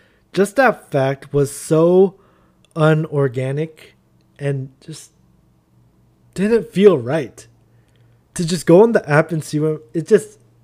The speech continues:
I don't know if that feeling has been numbed out for certain people that have the app now, but for me, when I did have it, I was just like, "That just doesn't feel right." It feels like I'm stalking my friends,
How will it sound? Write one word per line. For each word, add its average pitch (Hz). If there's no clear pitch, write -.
I 165
don't 226
know 247
if 165
that 160
feeling 160
has 143
been 131
numbed 135
out 139
for 147
certain 156
people 160
that 127
have 131
the 165
app 165
now, 151
but 160
for 165
me, 220
when 165
I 156
did 156
have 139
it, 220
I 151
was 151
just 147
like, 131
"That 160
just -
doesn't 151
feel 139
right." 104
It -
feels 208
like 226
I'm 180
stalking 147
my 117
friends, 120